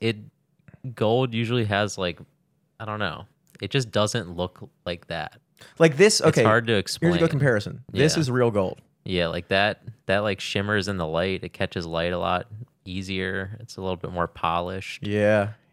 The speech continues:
Speaker 1: It,
Speaker 2: yeah.
Speaker 1: uh, it would have weighed a little bit more.
Speaker 2: Oh, yeah. Did you know gold weighs, like, three times, four times as much as steel?
Speaker 1: Mm-hmm.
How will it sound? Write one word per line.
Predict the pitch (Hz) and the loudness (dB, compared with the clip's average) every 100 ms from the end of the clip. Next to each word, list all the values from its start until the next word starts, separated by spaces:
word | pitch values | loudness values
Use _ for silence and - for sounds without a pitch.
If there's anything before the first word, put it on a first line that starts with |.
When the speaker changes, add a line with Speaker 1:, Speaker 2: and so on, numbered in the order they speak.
| - | -10
Speaker 1:
It, | 104 | -2
Speaker 2:
yeah. | 107 | 0
Speaker 1:
uh, | 95 85 82 80 - | 2 0 0 -2 -4
it | |
would | 87 90 | -6 -4
have | 87 80 - - | -6 -10 -16 -16
weighed | 98 85 85 87 | -6 -4 -4 -4
a | |
little | 92 92 | -4 -6
bit | 92 87 | -6 -6
more. | 92 92 98 101 107 110 | -6 -8 -6 -6 -4 2
Speaker 2:
Oh, | 123 | 4
yeah. | 120 113 | 4 4
Did | 98 127 | 2 -4
you | 143 | 0
know | 139 135 | 2 2
gold | 107 123 123 | 4 4 4
weighs, | 120 117 | 2 2
like, | 110 104 | 0 -4
three | - 107 | -4 -4
times, | 120 110 104 | -2 -2 -4
four | - 107 110 | -4 -4 -2
times | 113 104 | -4 -4
as | 101 | -6
much | 107 104 | -6 -6
as | 107 | -10
steel? | - 98 110 120 _ | -6 -4 -4 -6 _
Speaker 1:
Mm-hmm. | 92 85 | -12 -12